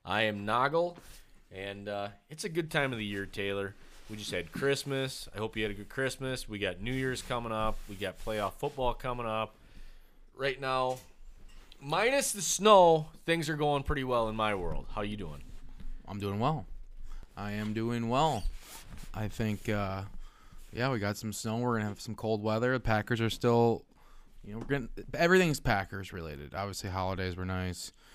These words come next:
Speaker 2: New Year's, whatever. Um, moving forward, Packers.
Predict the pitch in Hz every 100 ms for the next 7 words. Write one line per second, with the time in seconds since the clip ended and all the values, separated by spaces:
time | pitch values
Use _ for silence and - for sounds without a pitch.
0 | - - 98 98 92 92 - 87 82 90
1 | 90 - - - - 101 95 85 71 -
2 | - - - - 107 107 101 95 95 90
3 | 87 87 - - - - - _ _ _
4 | _ _ _ _ _ _ _ - 107 95
5 | - 57 50 -